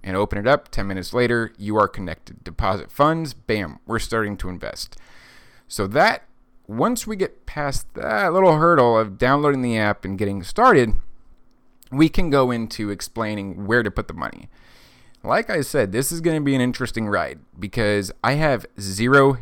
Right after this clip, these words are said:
degrees in any sort of business management, investing, economics. As a matter of fact, I'm pretty sure economics was one of my worst classes in high school, but I enjoyed the class. It's kind of like looking at a chalkboard and the only thing you understand on that chalkboard is the teacher's name,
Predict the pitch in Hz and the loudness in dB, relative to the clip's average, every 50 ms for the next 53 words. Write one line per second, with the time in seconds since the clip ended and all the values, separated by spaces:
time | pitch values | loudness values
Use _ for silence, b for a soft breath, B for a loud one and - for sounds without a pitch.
0 | - - - 113 104 104 107 107 107 107 104 104 104 - - - - 104 101 92 | -8 -8 -8 -8 -6 -4 -4 -2 -2 -2 -4 -4 -4 -6 -8 -8 -8 -8 -8 -6
1 | - - 127 131 120 - 123 117 107 95 90 107 101 104 95 - 104 101 101 98 | -4 -4 -2 -2 -2 -2 -2 -2 -2 -2 -2 -4 -4 -4 -6 -6 -6 -6 -6 -6
2 | 98 104 90 - 95 95 95 101 98 - - 104 101 - 92 98 - 104 98 98 | -8 -10 -10 -10 -8 -4 -4 -4 -4 -6 -8 -10 -8 -6 -8 -6 -6 -6 -6 -4
3 | 98 101 104 - - 101 95 98 110 120 127 131 123 113 - - 127 110 - - | -4 -4 -6 -8 -8 -10 -8 -6 -4 -2 -2 -2 -2 -2 -2 -2 -2 -2 -2 -4
4 | 101 104 - - 139 147 127 - - 107 - - 107 - 104 98 101 104 98 98 | -10 -10 -8 -8 -6 -6 -6 -8 -10 -10 -10 -10 -10 -8 -8 -6 -4 -4 -6 -6
5 | - - 95 95 98 101 101 101 95 90 87 87 95 98 95 - - - - - | -10 -12 -12 -12 -10 -8 -8 -8 -8 -8 -8 -6 -6 -6 -8 -8 -12 -8 -6 -4
6 | 85 85 87 - 85 80 90 85 92 95 69 - - - - 50 - - B B | -4 -4 -4 -8 -10 -10 -10 -10 -10 -8 -8 -8 -10 -10 -12 -14 -14 -14 B B
7 | B B B B B B B B B B B B - 147 147 139 143 139 131 123 | B B B B B B B B B B B B 2 4 6 6 6 6 4 0
8 | 113 - 127 131 127 104 92 - - - - - - - - - - - b b | 0 2 2 2 2 2 0 -6 -6 -6 -8 -8 -8 -10 -12 -14 -14 -16 b b
9 | b b b b b 120 123 - - - 170 202 214 214 202 156 143 147 139 131 | b b b b b -6 -6 -2 2 2 4 4 2 0 -2 -2 0 2 2 2
10 | 123 - - - - 113 110 123 139 135 - 151 143 135 117 104 - - - 120 | 2 0 -6 -16 -12 -4 0 0 0 0 0 -2 -2 -2 -2 -2 -2 0 2 2
11 | 110 107 - - - 101 101 101 101 98 95 - - - - - - - - - | 2 2 0 -2 -4 -2 -2 -2 0 2 4 4 4 6 4 2 0 0 -2 -2
12 | 113 113 113 113 - 127 139 156 175 180 175 139 - - 143 143 143 135 120 120 | -2 -2 -2 -2 -2 0 0 0 0 0 -2 -4 -4 -2 -2 0 0 0 0 0
13 | 123 123 117 113 110 - - 113 110 113 113 107 104 - - - - 110 110 107 | 0 0 0 -2 -4 -4 -4 -4 -2 -2 -2 -2 -2 -4 -4 0 2 2 2 2
14 | - - 107 101 101 98 92 - 92 90 - - 113 - - 107 95 104 110 104 | 0 -2 -2 -2 -2 -4 -6 -10 -12 -10 -10 -10 -8 -8 -8 -10 -6 -4 -4 -2
15 | 117 127 160 165 | -2 -2 -4 -6